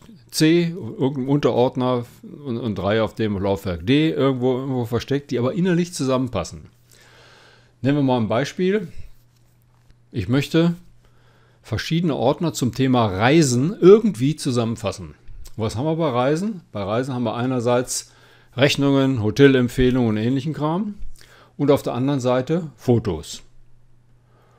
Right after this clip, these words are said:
Und jetzt wäre es vielleicht gar nicht verkehrt, das mal zu machen.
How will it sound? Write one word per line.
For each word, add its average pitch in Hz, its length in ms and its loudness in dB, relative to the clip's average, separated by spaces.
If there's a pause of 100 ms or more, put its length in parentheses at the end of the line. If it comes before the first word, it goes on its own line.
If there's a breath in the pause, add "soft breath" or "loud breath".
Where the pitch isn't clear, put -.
(220 soft breath)
Und 147 140 -2
jetzt 143 140 -2
wäre 143 120 2
es 151 80 -4
vielleicht 135 260 -2
gar 131 120 0
nicht 143 140 -2
verkehrt, 113 560 -2 (100)
das - 360 -2 (380)
mal 101 160 -2
zu - 140 -8
machen. 175 420 0